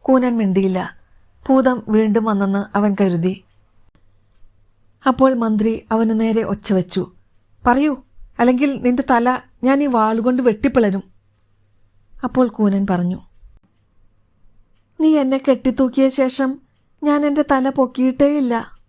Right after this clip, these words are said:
അള്ളാ നിന്നെ അനുഗ്രഹിക്കും. എന്നോട് നീ കരുണ കാണിക്കണമേ." ഇത് കേട്ട് മന്ത്രി ചോദിച്ചു, "നീ എന്താണ് ഈ പറയുന്നത്? ഞാൻ വധുവിൻ്റെ അച്ഛനാണ്, ഭൂതമല്ല."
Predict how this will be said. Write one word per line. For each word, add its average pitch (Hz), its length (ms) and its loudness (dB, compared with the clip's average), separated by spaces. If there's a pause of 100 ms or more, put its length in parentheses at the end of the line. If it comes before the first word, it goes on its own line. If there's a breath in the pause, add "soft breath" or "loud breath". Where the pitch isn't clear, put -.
(480)
അള്ളാ 269 300 0
നിന്നെ 269 260 0
അനുഗ്രഹിക്കും. 240 640 -2 (600)
എന്നോട് 254 380 2 (200)
നീ 285 80 -2 (100)
കരുണ 240 320 0
കാണിക്കണമേ." 247 680 0 (2000)
ഇത് 254 200 2
കേട്ട് 240 260 0 (160)
മന്ത്രി 208 260 0
ചോദിച്ചു, 190 420 -4 (680)
"നീ 254 140 2
എന്താണ് 285 360 0
ഈ 277 100 -4
പറയുന്നത്? 226 540 0 (560)
ഞാൻ 285 180 0
വധുവിൻ്റെ 233 400 0
അച്ഛനാണ്, 233 480 -2 (360)
ഭൂതമല്ല." 240 480 0